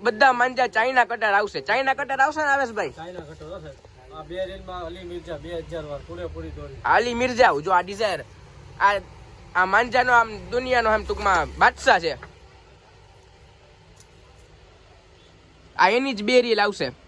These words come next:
Speaker 2: અલી મિર્ઝા.
Speaker 1: અલી મિર્ઝા બે રીલમાં આવશે. જેને બજેટ ફ્રેન્ડલી છે બે રીલ, જેને પાંચ રીલ ન પોસાતો હોય ને શોખ પૂરો કરવો હોય બે રીલમાં, એના માટે છે. જોવો ખાલી છેલ્લા જોવો, ક્વોલિટીમાં તો ફેર જ નહીં આવે. પાંચ રીલ હોય, બે રીલ હોય કે એક રીલ હોય.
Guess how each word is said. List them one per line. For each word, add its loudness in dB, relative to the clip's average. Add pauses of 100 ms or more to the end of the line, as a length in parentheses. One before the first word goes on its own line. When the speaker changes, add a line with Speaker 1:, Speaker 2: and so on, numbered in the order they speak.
(1200)
Speaker 2:
અલી -10
મિર્ઝા. -14 (320)
Speaker 1:
અલી 2
મિર્ઝા 4
બે 6
રીલમાં 2
આવશે. 2
જેને 0
બજેટ 2
ફ્રેન્ડલી 0
છે -2
બે 2
રીલ, 0
જેને 0
પાંચ 2
રીલ 0
ન 2
પોસાતો -2
હોય 0
ને -4
શોખ 0
પૂરો 0
કરવો 2
હોય 2
બે 2
રીલમાં, 2 (300)
એના 4
માટે 0
છે. 0 (440)
જોવો 6
ખાલી -4
છેલ્લા 2
જોવો, 0 (1120)
ક્વોલિટીમાં 4
તો 4
ફેર 6
જ -8
નહીં 4
આવે. 6
પાંચ 2
રીલ -10
હોય, -2
બે 2
રીલ -2
હોય -4
કે 0
એક -8
રીલ 2
હોય. -2